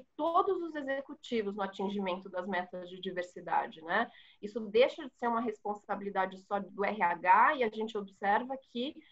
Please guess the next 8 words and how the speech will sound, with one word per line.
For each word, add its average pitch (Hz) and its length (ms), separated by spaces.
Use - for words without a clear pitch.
todos 277 320
os 254 140
executivos 233 1040
do 214 100
C-level, 233 640
a 233 60
pessoa 220 340
na 208 80